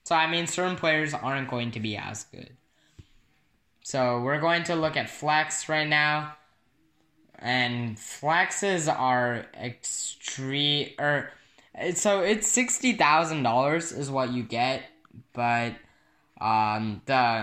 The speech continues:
M V P, which is the captain, is actually the same price as the flex, meaning you just want to get the best player who you think is gonna pop off in that spot.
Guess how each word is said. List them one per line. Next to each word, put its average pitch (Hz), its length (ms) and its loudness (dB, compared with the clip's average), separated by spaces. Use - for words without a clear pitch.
M 170 220 0
V 185 160 2
P, 160 520 2
which 120 260 -2
is 117 300 -2
the 120 80 -4
captain, 139 720 0
is 127 400 -2
actually 175 460 2
the 139 160 -2
same 127 720 0
price 120 560 0
as 113 280 -2
the 117 120 -4
flex, 127 520 -2
meaning 135 480 2
you 139 140 2
just 160 280 2
want 160 260 2
to 156 100 0
get 131 360 2
the 143 60 -4
best 156 580 2
player 131 340 4
who 139 200 -2
you 131 180 2
think 127 240 -2
is 120 140 0
gonna 120 180 0
pop 117 340 4
off 110 400 0
in 131 220 -2
that 120 240 2
spot. 107 500 0